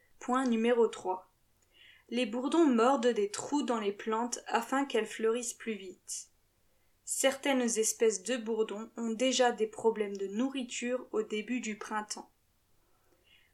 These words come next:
Au début du printemps, il y a encore peu de plantes qui fleurissent. De mauvaises nouvelles pour les ramasseurs de nectar.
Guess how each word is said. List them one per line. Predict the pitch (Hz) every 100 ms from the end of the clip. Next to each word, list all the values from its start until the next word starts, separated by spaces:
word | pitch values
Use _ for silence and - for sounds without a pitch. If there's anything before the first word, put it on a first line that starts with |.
| _
Au | 247
début | 220 254 254 277
du | 226
printemps, | - 233 226 - 277
il | 254 214
y |
a | 233
encore | 247 226 - _
peu | - 262
de | 220
plantes | 220 247 254
qui | - -
fleurissent. | 226 214 202 185 - - - - _ _ _ _ _ _ _
De | -
mauvaises | 226 254 285 -
nouvelles | 233 240 240 269 269
pour | - 269
les | 226
ramasseurs | 202 208 220 - 240
de | 202
nectar. | 196 220 - - - - _ -